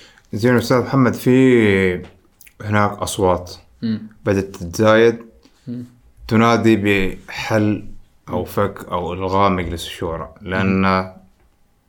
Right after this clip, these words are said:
Speaker 1: كثير في امتعاض شعبي من أن ممثلين الولايات أو
Speaker 2: مم.
Speaker 1: أعضاء المجلس
Speaker 2: مم.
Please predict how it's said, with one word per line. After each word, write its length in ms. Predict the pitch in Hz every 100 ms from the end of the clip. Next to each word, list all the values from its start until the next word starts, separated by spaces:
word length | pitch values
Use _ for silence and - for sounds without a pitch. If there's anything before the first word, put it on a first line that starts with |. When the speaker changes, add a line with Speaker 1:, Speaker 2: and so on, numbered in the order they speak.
| _
Speaker 1:
كثير 400 | - 127 104 90 - - _ _ _ _
في 200 | - 110
امتعاض 500 | 101 95 90 95 90
شعبي 340 | 82 104 101 101
من 260 | 92 90
أن 80 | 87 85 - - - - - - - - -
ممثلين 760 | 87 92 92 - 107 113 107
الولايات 560 | 95 85 82 85 85 82
أو 60 | 76
Speaker 2:
مم. 60 |
Speaker 1:
أعضاء 440 | 87 92 101 92 87
المجلس 600 | 80 82 85 82 - _ _ _ _ -
Speaker 2:
مم. 180 | 117